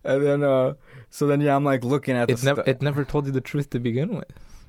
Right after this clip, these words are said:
Speaker 1: It said they had black ties there.
Speaker 2: Yeah, but you went to the other Target and the app said black ties, and then you
Speaker 1: Yeah.
Speaker 2: saw nothing. So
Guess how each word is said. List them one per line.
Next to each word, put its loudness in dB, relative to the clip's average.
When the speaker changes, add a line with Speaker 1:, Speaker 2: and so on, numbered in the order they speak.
Speaker 1:
It -4
said 0
they 2
had 0
black 0
ties -4
there. -6
Speaker 2:
Yeah, 4
but 2
you 4
went 2
to 0
the 0
other 4
Target 2
and -2
the 0
app 0
said 0
black 4
ties, 4
and -6
then -4
you 0
Speaker 1:
Yeah. 0
Speaker 2:
saw 2
nothing. -4
So -2